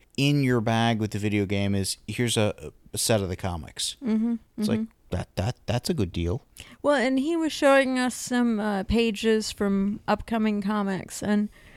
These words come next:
Speaker 2: I loved the color schemes, if you will, that
Speaker 1: Well
Speaker 2: each book had this unique look,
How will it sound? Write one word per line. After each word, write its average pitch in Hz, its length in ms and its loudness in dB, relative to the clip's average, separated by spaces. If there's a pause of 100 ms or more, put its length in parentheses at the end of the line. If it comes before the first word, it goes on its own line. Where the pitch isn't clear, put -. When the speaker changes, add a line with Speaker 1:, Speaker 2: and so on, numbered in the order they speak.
(280)
Speaker 2:
I 233 180 4
loved 254 920 -2
the 214 100 4
color 214 460 0
schemes, 254 760 -6
if 262 180 -2
you 254 140 2
will, 254 520 0 (280)
that 214 540 2
Speaker 1:
Well 311 140 -4
Speaker 2:
each 254 320 -2
book 254 260 2
had 226 440 0
this 208 300 -2 (360)
unique 240 640 2
look, 208 760 0